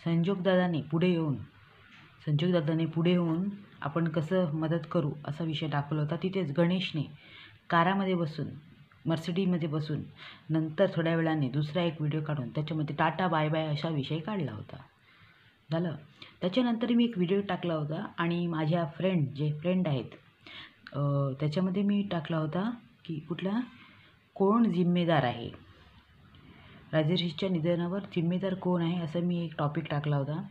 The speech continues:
तर माझी एक चांगल्या friend आहे शुभांगीताई, त्यांना तो पटला नाही. जे, कारण मला माहिती होतं की असं असं काहीतरी problem झाला आहे, but मी video टाकला, त्यांना पटला नाही आणि त्या elder मोठ्या ताई आहेत म्हणून मी त-, ताबडतोब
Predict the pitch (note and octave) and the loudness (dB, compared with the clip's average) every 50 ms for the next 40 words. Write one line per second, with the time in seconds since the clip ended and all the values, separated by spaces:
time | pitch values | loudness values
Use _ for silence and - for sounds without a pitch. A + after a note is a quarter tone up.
0 | - - E3+ D#3+ E3 D#3+ D#3+ E3 D3+ - E3 D#3 D#3+ F3 F3+ F3 - D#3+ E3 E3 | -10 -6 -2 -2 0 0 0 -4 -4 -2 -2 -2 0 0 -2 -2 -2 -2 -2 -2
1 | E3 E3+ F3+ - - E3 D3+ D#3+ E3 D#3+ D#3 D3+ D#3 D#3 - - F3+ F3+ G3 G3+ | -2 -4 -6 -4 -2 2 2 4 4 2 0 -2 -2 -4 -4 -2 -2 -2 0 -2
2 | A#3 A3+ A3+ - D4 C#4+ C4 A#3 F3+ C3+ A2+ - - - - - - _ - _ | -2 -2 -2 -2 -2 -2 -2 -2 -2 -2 -4 -6 -12 -16 -20 -20 -20 _ -20 _
3 | _ - - - - - - - - - - - - C#3+ D3 E3+ - - - - | _ -20 -20 -20 -20 -20 -18 -18 -20 -20 -20 -12 -6 -2 -2 -2 -2 -4 -8 -18
4 | - - F#3 G3 G#3+ A3+ A#3 A3 G#3+ G#3 A3 A3 G3+ F#3+ G3+ G3 G3+ G#3+ G3+ G3+ | -8 0 0 2 2 2 2 2 4 4 2 2 2 2 0 0 0 -2 -2 -2
5 | G#3 G#3 G#3 G#3+ G3+ F3 F3 F3+ E3 F#3+ F3+ E3+ E3+ D#3 F#3 E3+ E3 D#3+ D#3 D#3 | -4 -4 -4 -2 -2 -2 -2 -2 -4 -2 -2 -2 0 0 0 0 0 0 0 0
6 | E3 F3 D3+ D#3 C3 B2+ C#3 E3+ D#3+ F#3+ F3+ F#3 - G#3 G3+ F#3 F#3 F#3+ G3 G3 | 0 0 2 2 2 2 0 -2 -2 -4 -4 -2 -2 -2 0 2 2 0 0 -2
7 | G3 F#3+ G3 G3 G#3 G#3 G#3 F#3+ F#3+ G3 F#3+ G3+ G3+ G3 G#3 G#3+ G3+ G3+ G3+ G3+ | -4 -4 -2 -2 -2 0 0 -2 -2 -2 -2 -2 -2 -2 -2 -2 -2 -2 -2 -2
8 | - - E3 E3+ D#3 - F#3 F3+ F3+ F3 F3 F3+ F#3 F3 G#3 G3+ - - - - | 0 0 0 0 0 0 0 0 2 2 4 2 2 2 0 0 -2 -4 -8 -14
9 | - - - - - - - - - - E3 D#3 D#3 - - - F#3 F3 F3 F3 | -18 -20 -20 -18 -16 -16 -16 -16 -6 -4 -2 -2 -2 -4 -4 -4 -2 0 0 0
10 | F3 F3 F3 F#3 F#3+ F#3+ - F3+ F3+ F3+ F3+ F3+ - E3 E3 E3 - - D#3 D#3+ | 0 0 0 -2 -4 -4 -2 0 0 2 0 0 -2 -4 -6 -6 -4 -2 0 0
11 | D#3 C#3+ F3+ - - - G3 | 2 2 2 0 0 -2 -4